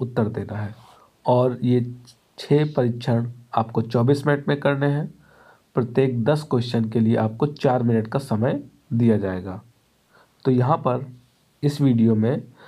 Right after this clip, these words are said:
मैं सिर्फ आपको एग्जांपल्स जो दिए गए हैं बुकलेट में उसको ही बताऊँगा।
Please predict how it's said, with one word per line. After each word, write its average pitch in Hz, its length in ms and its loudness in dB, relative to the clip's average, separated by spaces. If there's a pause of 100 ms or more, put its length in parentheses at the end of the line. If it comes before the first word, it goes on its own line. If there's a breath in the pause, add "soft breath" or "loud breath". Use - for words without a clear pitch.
(200 loud breath)
मैं 131 160 2
सिर्फ 147 320 2
आपको 120 500 0 (680 loud breath)
एग्जांपल्स 127 840 0 (260)
जो 123 160 2
दिए 120 260 4
गए 113 220 2
हैं 123 220 -2 (460 soft breath)
बुकलेट 117 420 0
में 120 260 0 (720)
उसको 139 280 -2
ही 151 160 4
बताऊँगा। 110 600 0